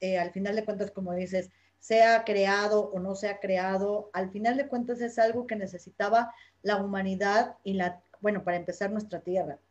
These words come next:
Si nuestra madre tierra está sanando con esta situación de que todos, eh, estamos en nuestros hogares y no estamos contaminando la tierra, qué feo,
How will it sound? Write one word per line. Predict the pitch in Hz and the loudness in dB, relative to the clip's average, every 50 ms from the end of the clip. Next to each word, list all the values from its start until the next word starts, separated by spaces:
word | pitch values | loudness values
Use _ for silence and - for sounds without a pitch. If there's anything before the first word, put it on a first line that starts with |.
| _ - - _ _ _ _ _ _ _ _ _ _ | _ -20 -20 _ _ _ _ _ _ _ _ _ _
Si | - 208 | -10 -8
nuestra | 202 202 208 196 208 - 214 | -6 -4 -6 -6 -2 -2 -2
madre | 220 254 311 339 320 330 320 | 0 2 2 2 2 2 0
tierra | - 277 254 226 220 190 185 160 - - - | 0 -2 2 2 2 2 0 -4 -6 -10 -12
está | - 180 - - - - 208 208 208 | -12 -12 -12 -8 -4 -4 -4 -4 -4
sanando | - - 214 185 185 190 202 208 208 190 180 160 156 160 - _ _ _ _ _ _ | -4 -4 -4 -2 0 0 0 0 -2 -2 -4 -6 -8 -10 -10 _ _ _ _ _ _
con | - 196 196 196 | -4 -2 -2 -2
esta | 202 196 - 226 220 | -2 0 0 0 0
situación | - 214 208 - 190 185 180 175 - - 190 190 190 | 0 -4 -6 -4 -4 -4 -4 -6 -4 -2 0 0 0
de | 196 190 | -2 -4
que | - - | -6 -8
todos, | - - 180 180 185 196 196 190 - - - | -2 0 2 2 2 2 0 -2 -8 -6 -4
eh, | 180 175 170 170 170 160 156 156 - - - | -2 -2 0 0 -2 -2 -4 -6 -8 -12 -12
estamos | - 165 - - - 185 185 190 185 190 190 185 190 _ - - _ _ _ _ _ | -12 -12 -12 -4 -2 -2 0 2 2 2 2 0 0 _ -20 -20 _ _ _ _ _
en | - 196 196 | -4 -2 -2
nuestros | 196 185 190 175 180 175 - _ - - | 0 -2 -2 -2 -4 -4 -4 _ -8 -6
hogares | 175 175 185 196 190 196 185 190 185 | -4 0 2 4 4 4 4 2 0
y | |
no | 180 180 | -4 -6
estamos | 175 - 190 190 190 190 | -4 -4 -4 -2 -4 -4
contaminando | - 190 180 175 180 175 175 170 175 175 185 180 185 185 | -4 -6 -6 -4 -4 -4 -4 -2 -4 -4 -2 0 0 0
la | 175 165 - | 0 -2 -2
tierra, | - 196 190 175 165 175 180 175 - _ _ _ _ _ - | 2 2 2 2 2 0 -2 -4 -10 _ _ _ _ _ -4
qué | 208 196 | -4 -4
feo, | 196 196 185 185 180 185 185 185 | -2 0 2 2 2 2 0 -4